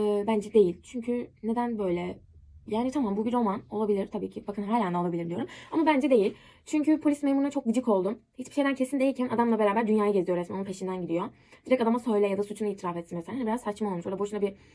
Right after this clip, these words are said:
saçmalık demeyeyim ama Bay Fix'i sevmedim açıkçası polis memurunu.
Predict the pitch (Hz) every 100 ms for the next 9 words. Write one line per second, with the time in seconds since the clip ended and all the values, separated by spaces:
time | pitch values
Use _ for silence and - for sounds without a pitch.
0 | - _ _ _ - 262 320 381 392 370
1 | 285 370 254 285 285 - 269 247 208 180
2 | 180 - 180 175 180 190 175 165 180 277